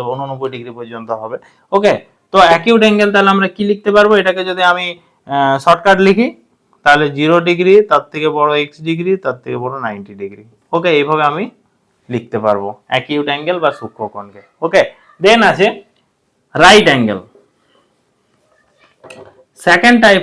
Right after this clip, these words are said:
হচ্ছে রাইট অ্যাঙ্গেল। রাইট অ্যাঙ্গেল কোনটা? রাইট অ্যাঙ্গেল কোনটা? না, রাইট অ্যাঙ্গেল হচ্ছে যদি কোনো কোণের মান কত হয়, পুরোপুরি নাইনটি ডিগ্রি হয়,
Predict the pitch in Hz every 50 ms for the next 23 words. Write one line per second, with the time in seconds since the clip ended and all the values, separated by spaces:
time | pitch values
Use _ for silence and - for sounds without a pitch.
0 | 151 143 135 143 - 190 208 - - - _ _ _ _ _ _ _ _ _ 131
1 | 127 139 151 170 180 175 170 139 120 110 104 101 98 95 - - _ _ _ _
2 | _ _ _ 147 151 180 202 196 202 196 202 202 202 196 196 202 202 196 196 214
3 | 214 - _ _ _ _ _ _ _ _ _ _ _ _ _ _ _ _ _ _
4 | _ _ _ _ _ _ _ _ _ _ _ _ 640 698 698 698 659 679 659 640
5 | 539 554 523 _ _ _ _ _ _ _ _ _ _ _ _ _ - 127 143 165
6 | 196 196 214 202 202 208 214 208 202 208 208 202 196 - - - - _ _ _
7 | _ _ _ - 160 156 156 160 175 220 240 233 240 233 233 226 214 196 190 180
8 | 170 - 220 240 285 381 - _ _ _ _ _ _ - 135 151 190 202 240 240
9 | 226 233 214 214 226 226 214 220 196 196 202 208 196 180 156 151 160 190 220 -
10 | - _ _ _ _ 165 170 175 180 156 147 156 202 294 - - _ _ _ _
11 | _ _ - - 190 220 233 233 233 240 233 233 202 185 175 185 190 180 190 180
12 | 156 143 123 117 113 110 101 95 98